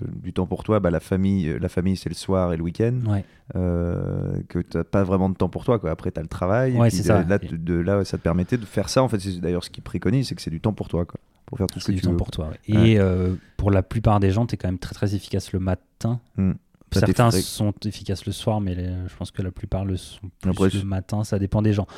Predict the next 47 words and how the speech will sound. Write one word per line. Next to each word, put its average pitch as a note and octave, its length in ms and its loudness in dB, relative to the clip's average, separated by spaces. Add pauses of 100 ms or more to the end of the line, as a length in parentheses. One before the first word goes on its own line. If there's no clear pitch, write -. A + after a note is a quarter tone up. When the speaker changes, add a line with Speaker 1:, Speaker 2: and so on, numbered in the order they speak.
(180)
Speaker 2:
En A#2 60 4
tout - 80 -6
cas, C#3+ 120 8
t'as, G#2+ 360 4
t'as G#2 120 -2
beaucoup A2 240 2
d'énergie A2+ 500 2
au G#2 80 6
réveil, A2+ 400 2
alors F#2+ 200 2
Speaker 1:
Ouais. F#2+ 80 6
Speaker 2:
qu'en F#2+ 80 4
fin A2 160 0
de - 40 2
journée, A2 200 2
après G#2 180 -2
le G2+ 60 0
boulot, G#2 320 2
potentiellement, G2+ 540 -4
t'as G2 120 -4
beaucoup F#2+ 260 -6
moins D#2 100 2
Speaker 1:
Ouais. F2+ 60 0
Speaker 2:
d'énergie. F2+ 340 -8 (120)
Speaker 1:
Après, F#2+ 220 2
je - 20 2
pense F#2+ 120 -2
que - 40 -8
c'est F#2+ 60 -4
une F#2 60 -2
histoire F2+ 260 0
de, F2 160 2
d'habitude F2 400 -2
et F#2+ 60 4
de G2+ 60 2
rythme, A2+ 220 0
mais E2+ 100 -2
je, F#2 160 -10 (240)
logiquement, F2+ 520 -4
t'as - 120 -8
plus - 200 -12
d'énergie F2+ 400 -2
quand F2+ 100 -6
tu F2 140 -8
viens E2+ 100 -2
de E2+ 80 -2
dormir. F#2 340 -2